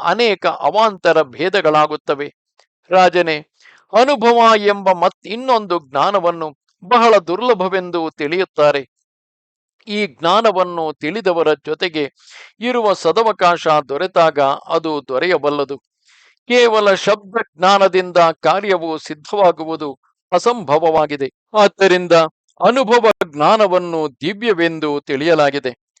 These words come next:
ಶಬ್ದ ಜ್ಞಾನದಲ್ಲಿ ಅಂತಃಕರಣದ ಅಂಧಕಾರವು ನಾಶವಾಗುವಂತಹ ಯೋಗ್ಯತೆ ಇಲ್ಲ. ದೀಪದ ಕುರಿತು ಚರ್ಚಿಸಿದರೆ ಅಂಧಕಾರವು ನಾಶವಾಗಲಾರದು.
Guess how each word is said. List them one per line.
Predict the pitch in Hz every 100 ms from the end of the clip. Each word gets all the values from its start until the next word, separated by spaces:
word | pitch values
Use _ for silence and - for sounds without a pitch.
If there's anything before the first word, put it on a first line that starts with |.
| _
ಶಬ್ದ | - - 247 220 185 240
ಜ್ಞಾನದಲ್ಲಿ | 220 - 185 220 220 208 196 185 175
ಅಂತಃಕರಣದ | - 220 - - 226 _ 208 190 185 170
ಅಂಧಕಾರವು | 165 151 - 156 180 214 214 190 175 160 160
ನಾಶವಾಗುವಂತಹ | 151 131 190 - 202 170 170 160 156 147 147 147
ಯೋಗ್ಯತೆ | 131 139 185 180 170
ಇಲ್ಲ. | 147 147 143 127 _ _ _ _ _
ದೀಪದ | 165 _ 277 _ - 247 214
ಕುರಿತು | - 208 214 202 180
ಚರ್ಚಿಸಿದರೆ | - - 196 - - 190 170 160
ಅಂಧಕಾರವು | 147 - 139 196 190 - 196 170 156 151
ನಾಶವಾಗಲಾರದು. | 143 127 156 - 151 147 147 143 143 143 135